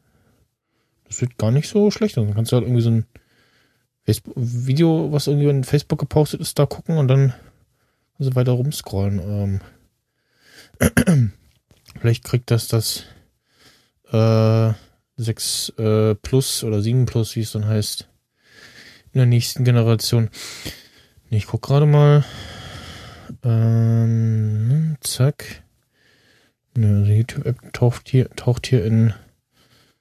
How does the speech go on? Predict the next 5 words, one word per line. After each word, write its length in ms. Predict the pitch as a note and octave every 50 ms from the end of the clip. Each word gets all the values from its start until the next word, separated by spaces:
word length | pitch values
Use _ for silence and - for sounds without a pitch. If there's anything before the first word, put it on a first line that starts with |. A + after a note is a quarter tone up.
| _ _ _ _ _ _
Slide 380 | _ - - - A#2+ A#2 A#2 -
Over 560 | - B2 A#2 A2+ A2+ A2 A2 A2+ A#2 A#2 A2 - - _ _ _ _ _ _ _ _ _ _ _ _ _ -
nicht 300 | C3 A#2 - - - -
auf. 380 | A#2 G#2+ G#2 G2+ G2+ - - - _ _ _ _ _ _ _ _ - - - - - - - _ _
Hm. 180 | - G2+ F#2